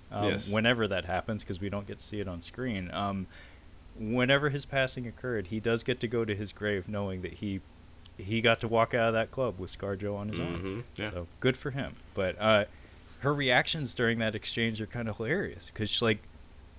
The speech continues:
Speaker 1: she doesn't know what to make of this. <laughs> Like,
Speaker 2: Yeah.
Speaker 1: she's like, "This is, this is what I do. What's happening?" <laughs> And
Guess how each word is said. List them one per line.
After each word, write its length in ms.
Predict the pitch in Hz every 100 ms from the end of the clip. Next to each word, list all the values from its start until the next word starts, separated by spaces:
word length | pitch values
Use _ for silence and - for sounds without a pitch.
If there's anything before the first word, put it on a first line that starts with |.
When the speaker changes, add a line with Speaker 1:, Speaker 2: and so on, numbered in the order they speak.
| -
Speaker 1:
she 180 | - -
doesn't 260 | 143 151 160
know 100 | 143
what 120 | 151
to 80 | 123
make 220 | 120 156
of 120 | 131
this. 460 | 98 - - 185 -
<laughs> 100 | 175
Like, 140 | 170
Speaker 2:
Yeah. 40 | -
Speaker 1:
she's 260 | - 147
like, 200 | 147 135
"This 140 | 127 151
is, 160 | 165 139 - -
this 160 | - 151
is 80 | 165
what 180 | 139 117
I 180 | 165
do. 260 | 139 95 90 - - - -
What's 160 | 135
happening?" 560 | - 165 - 110 90 90 - - 175 -
<laughs> 380 | - 143 - -
And 280 | 127 123